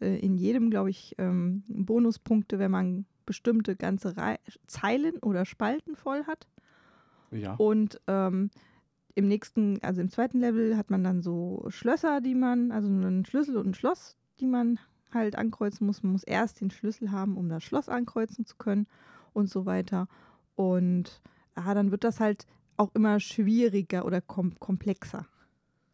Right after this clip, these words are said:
Speaker 2: Ja. Irgendwann muss man dann halt neu würfeln oder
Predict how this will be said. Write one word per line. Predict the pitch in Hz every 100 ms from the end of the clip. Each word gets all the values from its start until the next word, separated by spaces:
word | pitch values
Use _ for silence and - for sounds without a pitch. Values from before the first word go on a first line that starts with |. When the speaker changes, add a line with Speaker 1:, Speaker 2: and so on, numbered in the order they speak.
| _ _ _ _
Speaker 2:
Ja. | 110 98 - _ _ _ _ _ _ _ _ _ -
Irgendwann | 113 104 101 101 101 98 101
muss | 107 113 127 -
man | 107
dann | 98 95
halt | 92 92
neu | 92 92 98 92
würfeln | 98 101 - 117
oder | - 123 131